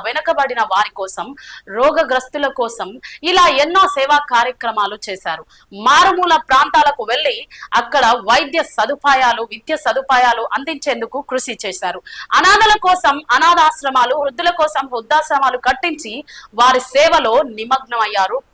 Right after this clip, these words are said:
ప్రవీణ్ గారు. వారి జీవితంలో మరో ముఖ్యమైన విషయం, ఆయనకు ఇద్దరు కుమార్తెలు ఉన్నారు.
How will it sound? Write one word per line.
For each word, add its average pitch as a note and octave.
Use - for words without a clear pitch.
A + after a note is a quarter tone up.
ప్రవీణ్ F#3
గారు. E3
వారి A#3
జీవితంలో D#4+
మరో C4+
ముఖ్యమైన C4
విషయం, G3+
ఆయనకు G3
ఇద్దరు G3+
కుమార్తెలు C4+
ఉన్నారు. A3